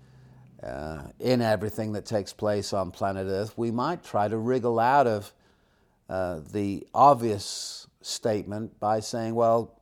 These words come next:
our God is in the heavens, he does all that he pleases in the heavens, but not so much when it comes to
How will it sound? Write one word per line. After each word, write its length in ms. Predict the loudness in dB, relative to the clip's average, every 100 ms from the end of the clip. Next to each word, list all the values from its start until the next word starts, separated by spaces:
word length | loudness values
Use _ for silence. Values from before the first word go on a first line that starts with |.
| _
our 140 | -2 0
God 220 | 4 2
is 140 | 2
in 120 | -2 0
the 120 | 0
heavens, 720 | 4 6 6 2 0 -2 -2
he 120 | -4
does 280 | -2 -2 -2
all 200 | 0 0
that 120 | 0
he 80 | -2
pleases 480 | -4 -2 -2 -4 -6
in 160 | -4 -2
the 140 | 0
heavens, 540 | 2 4 2 -2 -4
but 340 | -2 -2 -2 -6 _ _ _ _ 0
not 240 | 2 2
so 240 | 0 0
much 320 | 0 -2 -4 -6
when 120 | -6
it 120 | -6
comes 320 | -4 -4 -6
to 380 | -6 -4 -4